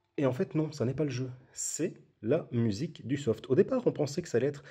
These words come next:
l'intégralité de, euh, l'O S T du jeu, donc les vingt-huit musiques. Malheureusement, ça n'est qu'une seule musique, c'est la musique d'Addiction Shake It, qui est plutôt sympathique, mais voilà, elle fait, euh, à tout casser, euh, quatre minutes, et après,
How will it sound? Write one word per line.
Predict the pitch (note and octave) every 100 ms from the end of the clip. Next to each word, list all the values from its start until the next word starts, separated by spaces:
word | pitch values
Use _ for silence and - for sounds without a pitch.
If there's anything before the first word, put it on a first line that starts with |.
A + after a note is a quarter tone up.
| - - -
l'intégralité | G2+ - F#2+ F#2+ G2 G2 B2+ A2+ - - _
de, | G#2 G#2
euh, | G#2 F#2 G2
l'O | G2+
S | F#2+ -
T | F#2
du | D#3+
jeu, | G#3+
donc | G2
les | F2
vingt-huit | F2+ E2+ -
musiques. | F2+ A#2+ A3+ - -
Malheureusement, | A#2 A#2+ A#2+ D#3+ F3+ G#2 C3 G3
ça | - - C#3
n'est | E3
qu'une | D#3+ C#3+
seule | C#3 D#3
musique, | B2+ G#2+ F2 -
c'est | - F#2+
la |
musique | G2+ G2 D#3+ - - - - - -
d'Addiction | C3 D#3 - - C3+ C#3
Shake | - - D3 F#2+
It, | - - - _ _ _ _ _ _ _ _ _ _ _ _
qui | -
est | -
plutôt | G#2 D3+
sympathique, | - A#2 F#2+ F3+ C#3+
mais | G#2
voilà, | G2+ F#2+ E2+
elle | F2+ F2+
fait, | - G2+
euh, | F2+
à | E2+
tout | F2+
casser, | F#2+ - G2+
euh, | F2
quatre | - -
minutes, | G2+ C#3 C#3+ - _ _ _ _ _ _ -
et | G2+
après, | F2+ C3+ C3+ -